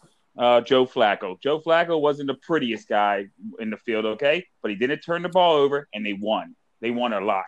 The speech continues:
He was fifteen and ten in the playoffs. He beat Peyton Manning. He beat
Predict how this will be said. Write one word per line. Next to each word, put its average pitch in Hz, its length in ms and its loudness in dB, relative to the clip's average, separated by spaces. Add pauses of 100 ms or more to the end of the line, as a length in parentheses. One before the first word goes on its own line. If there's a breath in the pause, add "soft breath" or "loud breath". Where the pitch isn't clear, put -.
(160)
He 117 120 -8
was 113 240 -10
fifteen 165 460 -8
and 135 140 -8
ten 160 220 -6
in 151 80 -8
the 139 60 -8
playoffs. 170 500 2 (380)
He 151 120 -6
beat 113 260 -8 (180)
Peyton 127 360 -8
Manning. 180 380 -4
He 135 100 -4
beat 92 260 -12